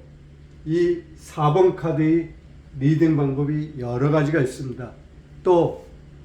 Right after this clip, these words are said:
그때그때 상황을, 질문을 준비를 해서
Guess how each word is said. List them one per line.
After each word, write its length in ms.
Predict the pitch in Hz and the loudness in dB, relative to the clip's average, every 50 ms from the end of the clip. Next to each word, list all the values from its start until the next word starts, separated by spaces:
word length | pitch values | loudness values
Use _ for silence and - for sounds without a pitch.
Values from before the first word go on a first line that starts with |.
| - - - | -20 -20 -12
그때그때 960 | - 139 131 - - - 165 147 143 143 - - 139 123 131 143 127 - - - - - - - - - - - - - - - - - - - - - - - - - - | -8 -8 -8 -6 -4 -2 0 0 0 0 -2 -4 -4 -4 -4 -4 -6 -8 -10 -16 -20 -20 -20 -20 -20 -20 -20 -20 -20 -20 -20 -20 -20 -20 -20 -20 -20 -20 -20 -20 -20 -20 -20
상황을, 840 | - - - - - 165 156 147 143 131 117 117 131 135 117 - - - - - - - - - - - - - - - - - - | -20 -20 -18 -10 -4 -2 0 0 2 0 0 -2 -4 -6 -6 -8 -12 -18 -20 -20 -20 -20 -20 -20 -20 -20 -20 -20 -20 -20 -20 -20 -20
질문을 800 | - - - 127 123 123 131 135 131 135 139 135 135 135 131 - | -16 -10 -8 -6 -4 -2 0 0 2 4 4 2 2 0 -4 -10
준비를 500 | - - - 139 135 131 147 151 139 123 | -10 -6 -4 -4 -2 0 0 0 0 0
해서 400 | 117 - - 139 131 131 127 - | -2 -6 -8 -8 -8 -8 -10 -12